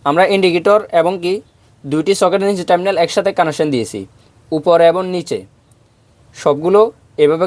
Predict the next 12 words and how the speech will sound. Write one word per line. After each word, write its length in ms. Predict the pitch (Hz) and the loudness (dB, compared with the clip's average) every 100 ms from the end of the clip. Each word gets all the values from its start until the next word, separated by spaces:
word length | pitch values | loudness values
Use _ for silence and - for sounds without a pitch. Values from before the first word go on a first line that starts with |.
| 175 | -2
কানেকশন 280 | 160 165 151 | -2 -4 -2
হয়েছে। 280 | 120 110 107 98 _ _ _ _ _ _ _ - _ _ _ 151 | -2 -2 -6 -12 _ _ _ _ _ _ _ -20 _ _ _ 0
এরপর 220 | 160 196 190 | 2 4 4
আমরা 180 | 185 202 233 _ _ _ _ _ _ - - | 4 2 2 _ _ _ _ _ _ -14 0
ফেজ 280 | 165 214 - - _ _ _ _ 151 | 2 2 -2 -10 _ _ _ _ 0
লাল 140 | 156 175 180 | 2 2 2
তার 120 | 175 | 0
মধ্যে 160 | 180 202 202 | -2 -2 -2
কানেকশন 280 | 190 214 196 | -2 -4 0
দিয়েছি, 260 | 196 - 202 220 - 160 | -2 0 -4 -4 0 0
আর 80 | 151 156 | 2 0
নিউট্রাল 300 | 165 190 | 0 2